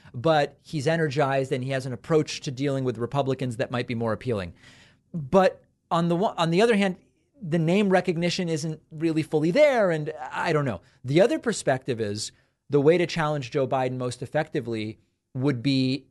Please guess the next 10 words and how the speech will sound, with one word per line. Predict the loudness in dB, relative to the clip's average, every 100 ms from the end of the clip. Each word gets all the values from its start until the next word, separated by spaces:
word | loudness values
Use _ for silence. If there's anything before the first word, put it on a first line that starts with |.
| -10
balancing | -2 2 2 2 0 -4 -4 -4 -6 -10 -6
being | -2 0 0 -2
truly | -2 4 6 6 4
on | 2 2 0
the |
left, | -2 0 0 -4 -12 -14 -10 -4
as | -2
some | -2 0 0 0
define | -4 -2 -2 -2
it, | -4 -6